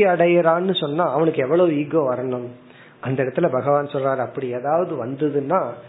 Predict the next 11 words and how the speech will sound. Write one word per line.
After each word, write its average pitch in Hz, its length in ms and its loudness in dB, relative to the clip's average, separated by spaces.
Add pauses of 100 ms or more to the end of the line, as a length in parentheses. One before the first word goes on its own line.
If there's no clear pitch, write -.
(260)
அது 131 220 -4
எனக்கு 143 340 -2
கொடுத்துரு, 131 600 -4 (420)
அந்த 135 320 -4
வெற்றி 131 420 -2 (120)
என்னுடையது, 127 880 -4 (400)
என்னுடைய 165 640 4
முழு 151 360 6 (280)
அனுகிரகத்தினாலதான் 165 1300 0 (440)
உன்னுடைய 139 640 0
மனதை 147 540 -2